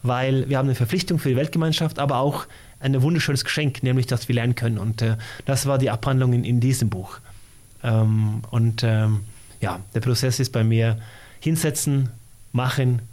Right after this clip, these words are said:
hinsetzen, machen, sieben Tage die Woche, früh aufstehen, wenn man, bei mir funktioniert ganz gut, und dann ein, zwei Qualitätsstunden reinarbeiten. Ähm, das ist, äh, Schichtbetrieb, arbeiten, einstempeln, machen,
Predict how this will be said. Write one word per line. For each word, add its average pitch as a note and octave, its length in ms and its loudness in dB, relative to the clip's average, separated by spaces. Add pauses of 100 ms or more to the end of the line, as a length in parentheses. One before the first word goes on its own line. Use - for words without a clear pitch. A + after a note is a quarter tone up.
(120)
hinsetzen, B2+ 720 0
machen, A#2 380 0
sieben B2 260 0
Tage B2 180 2
die A2+ 100 2
Woche, A#2 320 0
früh A#2+ 200 0
aufstehen, B2 460 0
wenn A#2 120 4
man, A#2 280 -4
bei A#2 120 0
mir A#2 180 2
funktioniert A#2 400 0
ganz A2 240 -2
gut, A2+ 300 -2 (340)
und A#2+ 80 0
dann A#2 140 2
ein, A#2+ 180 0
zwei A2+ 240 -2
Qualitätsstunden A2 800 0
reinarbeiten. A2 760 0 (500)
Ähm, G2+ 540 0 (160)
das A2 180 -2
ist, G#2+ 300 -4
äh, G2+ 380 0 (360)
Schichtbetrieb, A2+ 640 -2 (280)
arbeiten, A2+ 580 0 (500)
einstempeln, A#2+ 600 0
machen, A2 420 0